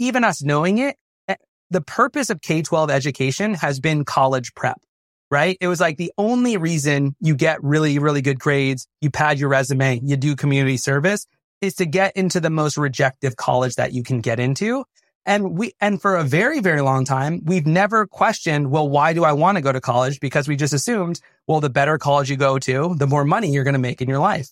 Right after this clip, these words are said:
And so we've gone so long without questioning the purpose of education.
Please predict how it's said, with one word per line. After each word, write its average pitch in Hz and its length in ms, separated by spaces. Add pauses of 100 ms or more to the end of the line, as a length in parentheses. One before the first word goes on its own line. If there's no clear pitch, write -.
(100)
And 160 180
so 175 400 (500)
we've 220 200
gone 220 340
so 196 360
long 160 560
without 147 540
questioning 151 800
the 127 100
purpose 151 460
of 127 100
education. 143 800